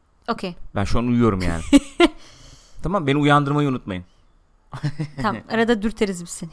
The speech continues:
Speaker 1: Gürkan, şşt,
Speaker 2: Hmm.
Speaker 1: bakıyorlar.
Speaker 2: Sabahın beşinde, altısında Nişantaşı'nda çocuğu otobüslere bindir, bilmem ne.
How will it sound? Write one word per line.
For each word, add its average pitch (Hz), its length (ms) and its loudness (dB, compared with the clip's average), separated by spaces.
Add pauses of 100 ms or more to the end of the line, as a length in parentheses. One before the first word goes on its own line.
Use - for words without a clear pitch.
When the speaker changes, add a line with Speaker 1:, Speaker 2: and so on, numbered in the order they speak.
Speaker 1:
Gürkan, - 520 4
şşt, 135 160 0
Speaker 2:
Hmm. 139 420 0
Speaker 1:
bakıyorlar. 127 420 4 (720)
Speaker 2:
Sabahın 117 500 2
beşinde, 120 360 4
altısında 117 440 0
Nişantaşı'nda 117 720 -4
çocuğu 120 400 -4
otobüslere 113 680 -2
bindir, 107 480 -2
bilmem 101 500 -4
ne. 117 200 -4